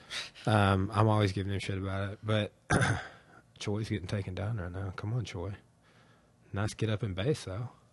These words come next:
And you're back down. Uh, but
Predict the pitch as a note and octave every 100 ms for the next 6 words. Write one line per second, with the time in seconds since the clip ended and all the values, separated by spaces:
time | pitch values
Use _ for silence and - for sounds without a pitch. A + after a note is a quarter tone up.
0 | _ _ _ _ _ _ G2 F#2+ G2+ G#2+
1 | A2 A2 - F2 - - - _ - -
2 | - - _ - A#2 A#2 A2 A#2